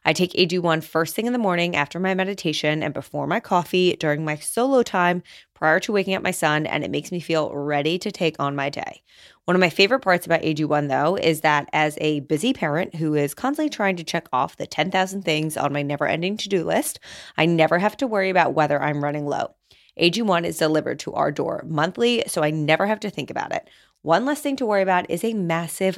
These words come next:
win in my book. So if you want to take ownership of your health, it starts with A G one.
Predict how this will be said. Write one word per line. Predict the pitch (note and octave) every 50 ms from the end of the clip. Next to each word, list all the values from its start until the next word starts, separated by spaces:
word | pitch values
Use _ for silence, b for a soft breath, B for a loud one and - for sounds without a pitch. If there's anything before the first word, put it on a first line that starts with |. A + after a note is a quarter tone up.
| - -
win | - C#3+ D#3+ D#3 D#3 D3+ D#3
in | - - D3+ C#3+
my | D3 C#3 B2+ -
book. | - - - - _ - B B B B B B B B
So | B - G#3+
if | F3 D3
you | F3 G3+
want | G#3+ B3 C4+
to | C4+
take | - A#3+ - -
ownership | F#3 F#3 F3 - - E3+ - -
of | D#3 C#3+ C#3+
your | D3+ E3 F#3 G#3+
health, | G#3+ F#3+ E3 D3 D#3+ - -
it | - E3 D#3
starts | - - E3+ D#3 D3+ D3+ -
with | E3+ -
A | - D#3+ D#3+
G | D3+ D#3 D#3
one. | - B2+ - - -